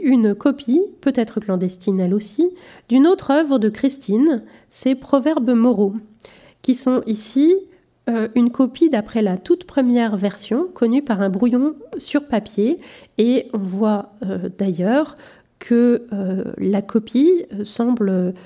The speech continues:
s'inspirer jusque dans sa, sa petite initiale, en fait, de son, de son modèle. Le succès des œuvres de Christine se mesure donc aussi à ses pilleurs.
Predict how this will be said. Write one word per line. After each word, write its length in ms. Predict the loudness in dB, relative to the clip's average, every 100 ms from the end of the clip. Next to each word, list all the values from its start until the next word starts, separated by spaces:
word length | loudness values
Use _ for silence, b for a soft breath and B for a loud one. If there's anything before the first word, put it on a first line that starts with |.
| B _
s'inspirer 500 | -4 -4 -2 0 0
jusque 300 | 0 -2 -2
dans 200 | -2 -4
sa, 380 | -6 -8 -8 -8
sa 160 | -8
petite 400 | -8 -4 -4 -4 -2
initiale, 840 | 0 0 -4 -6 -2 0 0 -2 -4
en 120 | -8
fait, 420 | -4 -4 -4 -8 b b b -10
de 220 | -2 0
son, 540 | 0 -2 -2 0 -2 -4
de 200 | -6 -6
son 180 | -2 0
modèle. 460 | 0 -2 -8 -12 -20 _ _ _ _ _ _ _ _ _ _ _ _ -20 b b b b b b b b b b b b b
Le 100 | 2
succès 400 | 2 2 0 2
des 220 | 2 4 2
œuvres 200 | 2 2
de 140 | 0
Christine 640 | 2 -2 0 0 4 2 0 -6
se 180 | -2 2
mesure 480 | 4 4 2 2
donc 300 | 0 2 0 -4 0
aussi 460 | 0 0 -2 -2 -2
à 100 | -6
ses 120 | -4 -4
pilleurs. 720 | 0 0 0 -2 -4 -10